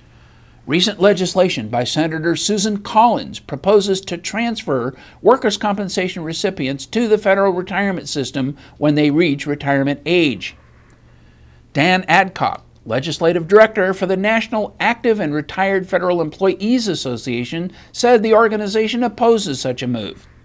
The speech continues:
Government watchdog organizations welcome the move.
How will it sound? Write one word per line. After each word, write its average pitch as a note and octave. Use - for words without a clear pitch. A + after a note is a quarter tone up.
Government A#3+
watchdog G3
organizations D#3
welcome C3+
the G2
move. -